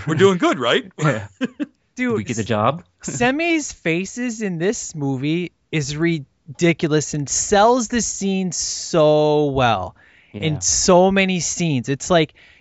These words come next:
Speaker 3: if you didn't have Arsenio Hall's excellent facial expressions, the scenes just wouldn't be that funny. I, like, they would be funny, but he takes it to a new level where you're just
Speaker 2: Yeah.
Speaker 3: like, "That is so good." You know what I mean?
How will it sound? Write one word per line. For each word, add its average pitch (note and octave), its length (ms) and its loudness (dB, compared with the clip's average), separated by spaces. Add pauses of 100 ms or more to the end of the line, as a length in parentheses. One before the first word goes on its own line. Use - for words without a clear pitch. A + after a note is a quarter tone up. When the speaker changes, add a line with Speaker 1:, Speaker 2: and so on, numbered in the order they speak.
Speaker 3:
if D#3 180 -4
you G#3 180 6
didn't C4 240 2
have G3+ 400 2 (320)
Arsenio F#3 580 0
Hall's D3+ 680 2 (240)
excellent F#3 560 -2
facial D#3 420 -2
expressions, G#3 840 0 (560)
the D#3 80 0
scenes A3+ 520 2
just G3+ 220 -2
wouldn't F3+ 320 -2
be D#3+ 380 -2 (100)
that C3 240 0
funny. - 560 -6
I, F3 120 -2
like, G#3+ 260 4
they A#3 80 2
would G#3+ 160 -2
be G#3 100 4
funny, A3 420 2
but F3+ 200 -4
he A#3+ 260 -4
takes G#3 340 -2
it F#3 120 -10
to E3 160 -4
a C#3+ 40 -4
new C#3+ 200 -6
level A#2+ 480 -4
where C3 160 -2
you're C#3 100 0
just D#3 220 0
Speaker 2:
Yeah. - 60 -4
Speaker 3:
like, C3+ 240 -2
"That E3+ 160 0
is - 80 -10
so C#3+ 480 0
good." A2 340 -10
You B2+ 100 -6
know D#3 60 0
what E3 100 0
I E3+ 60 -2
mean? E3+ 260 -4